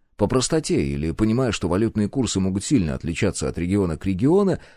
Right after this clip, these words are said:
он оперировал золотом. В килограммах. И когда призванный герой осознал, во сколько его оценили, то на несколько мгновений даже дар речи потерял.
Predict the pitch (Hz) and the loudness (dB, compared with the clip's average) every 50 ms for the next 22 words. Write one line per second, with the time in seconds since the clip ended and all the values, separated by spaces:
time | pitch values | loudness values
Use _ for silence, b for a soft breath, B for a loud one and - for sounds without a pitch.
0 | b b b - 196 196 156 - - 98 95 110 110 107 95 101 98 87 80 87 | b b b 4 4 6 6 4 2 4 4 4 4 2 2 0 0 0 -2 -2
1 | 82 67 62 57 - - - 50 50 - - _ _ _ _ _ - - - - | -2 -2 -4 -8 -10 -12 -12 -12 -12 -14 -16 _ _ _ _ _ -14 -10 -2 2
2 | 135 117 110 110 101 95 82 73 62 55 50 50 - - - - _ _ _ _ | 2 4 4 4 2 0 -4 -4 -4 -6 -8 -12 -12 -14 -18 -20 _ _ _ _
3 | _ _ - 143 - 135 123 113 131 113 - 165 160 123 95 107 107 107 107 98 | _ _ -2 0 0 2 2 2 2 2 4 4 4 4 4 2 2 2 4 4
4 | 123 127 117 98 85 - 104 101 101 127 110 92 82 98 95 - - 113 107 92 | 6 6 6 4 4 2 0 0 0 0 0 0 0 0 0 0 2 2 2 2
5 | - - 78 71 65 69 - - 85 85 110 165 220 220 131 87 - - 78 64 | 2 0 -4 -4 -4 -4 -4 -4 -4 0 2 2 2 4 2 2 0 -2 -6 -8
6 | - B B B B - 87 92 95 98 90 - 92 87 - 95 92 85 80 85 | -8 B B B B -2 0 0 0 0 0 -2 -2 -2 -2 -2 -2 -2 -2 -2
7 | 80 80 95 131 139 127 90 85 78 80 - b b b b 104 95 98 87 82 | -2 -2 0 0 0 0 0 0 -2 -2 -6 b b b b -2 0 0 0 0
8 | 80 120 170 220 208 - - - - 85 - 82 64 60 52 50 - | 0 0 0 0 0 0 -2 -2 -2 -4 -4 -4 -6 -6 -8 -10 -14